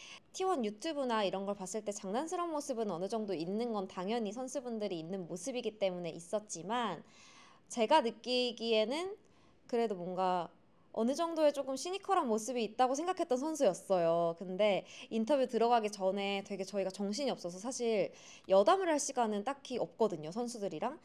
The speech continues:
근데 이제 제가 처음 구마유시 선수를 인터뷰하러 갔을 때 구마유시 선수가 "어, 인터뷰 존에서는 처음 뵙네요." 이렇게 되게 따뜻하게 말씀을 해주시는 거예요. 그래서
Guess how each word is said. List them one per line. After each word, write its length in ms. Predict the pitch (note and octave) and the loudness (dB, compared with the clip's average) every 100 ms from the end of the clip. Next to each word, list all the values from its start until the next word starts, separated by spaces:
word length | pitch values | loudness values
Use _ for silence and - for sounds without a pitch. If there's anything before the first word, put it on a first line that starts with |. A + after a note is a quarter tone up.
| - - - | -20 -20 -18
근데 300 | - G3+ F#3+ | -6 0 0
이제 100 | E3+ | 0
제가 260 | F3 G3 F#3+ | -2 -4 -6
처음 360 | - F#4+ G4+ F4 | -2 0 0 -2
구마유시 360 | G#3+ G3+ G3+ | -4 -4 -4
선수를 340 | G#3+ A3 A3 G3+ | -6 -6 -4 -4
인터뷰하러 480 | D#3 A3 G#3+ A#3 A#3 | -4 -4 -2 -2 -2
갔을 400 | F3 E3+ F#3+ F#3 | -6 -6 -6 -2
때 420 | D4 D4 F#3 - - - | 2 4 4 0 -12 -18
구마유시 380 | - A3+ B3 A3+ | -4 2 2 2
선수가 800 | A3 G#3 G3 F3+ F3+ G3+ F#3 - - - - | -4 -6 -4 0 2 4 2 -2 -14 -20 -2
"어, 120 | C4+ | 0
인터뷰 400 | A#3+ A3 E4+ D4+ | 2 2 0 0
존에서는 500 | D#4+ D#4 D4 C#4+ C#4 | -4 -4 -4 -2 -2
처음 260 | E4 F#4 F4 | -2 -2 -2
뵙네요." 520 | E4 D4 C#4 C#4 C#4 | -4 -4 -4 -2 -2
이렇게 240 | G3+ F#3 G3 | -2 -2 -6
되게 220 | G3 G3 | -4 -2
따뜻하게 540 | C#4+ E4+ G#4+ G#4+ D4+ | -2 -2 -2 0 0
말씀을 500 | G#3 F#3 F#3 A#3 A#3 | 2 2 0 -2 2
해주시는 460 | E4+ F#4+ F#4+ C#4+ A3+ | 2 0 -2 -2 2
거예요. 580 | G3 F3 G3+ C#4 G#3 - - - - | 2 4 4 4 4 2 -10 -20 -2
그래서 420 | B3+ A#3+ A3+ F#3+ | 0 2 2 0